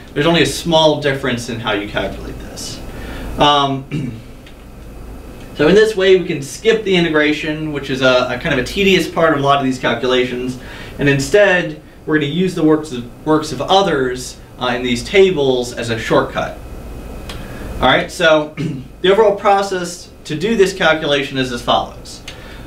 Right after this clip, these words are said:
Uh, we're gonna start by taking our composite body or volume, breaking it down into simple shapes, and those simple shapes are ones we can look up in our tables that are available to us. Once we do that, we're actually gonna look up the moments of inertia for each individual shape,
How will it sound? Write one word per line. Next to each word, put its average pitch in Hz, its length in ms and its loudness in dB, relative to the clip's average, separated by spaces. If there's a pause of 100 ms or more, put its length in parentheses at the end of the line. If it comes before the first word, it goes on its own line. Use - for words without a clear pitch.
Uh, 165 180 2
we're 196 60 0
gonna 147 140 0
start 220 420 2
by 165 360 2
taking 208 600 0
our 156 300 4
composite 147 600 -2
body 180 440 4
or 131 200 -2
volume, 175 680 2 (460)
breaking 196 400 2
it 185 160 2
down 165 340 0
into 143 200 -2
simple 131 360 -6
shapes, 180 460 -2
and 151 100 -8
those 139 160 -4
simple 165 340 -4
shapes 165 340 -2
are 131 120 0
ones 175 360 2
we 151 100 -6
can 131 180 0
look 160 220 4
up - 340 0
in 127 200 -4
our 120 120 -2
tables 160 460 0
that 127 140 0
are 120 100 6
available 110 420 0
to - 160 -12
us. - 280 -14 (880)
Once 151 180 2
we 131 140 4
do 226 180 4
that, 180 300 4
we're 143 140 2
actually 151 240 0
gonna 120 120 -4
look 131 300 -2
up 185 220 2
the 170 80 0
moments 160 340 0
of 151 80 0
inertia 147 480 2
for 131 160 -2
each 131 220 -4
individual 113 420 0
shape, 185 420 2